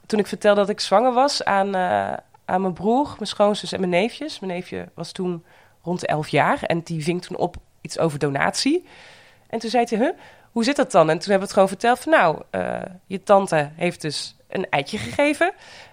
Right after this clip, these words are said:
want je andere tante heeft dat niet. Ehm, en zo is dat,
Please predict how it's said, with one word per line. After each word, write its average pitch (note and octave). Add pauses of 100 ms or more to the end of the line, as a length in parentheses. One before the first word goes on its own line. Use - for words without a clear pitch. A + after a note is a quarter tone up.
(160)
want G3
je -
andere E3
tante D#3+
heeft C#3
dat A3
niet. F#4 (280)
Ehm, A#3 (240)
en C#4+
zo A#3+
is F#3+
dat, -